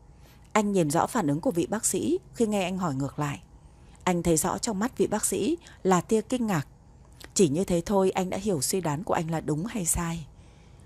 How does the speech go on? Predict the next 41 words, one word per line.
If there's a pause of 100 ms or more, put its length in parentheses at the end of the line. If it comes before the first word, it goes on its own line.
(120)
Anh
mỉm
cười
giễu
cợt. (500)
Thì
ra
tất
cả
người
nhà
anh
đang
giấu
anh. (560)
Chắc
họ (240)
nghĩ
chỉ
cần
anh
không
biết (240)
thì
có
thể
lạc
quan
mà
sống
lâu
hơn
phải
không? (540)
Chỉ
cần
anh
mãi
mãi
không
biết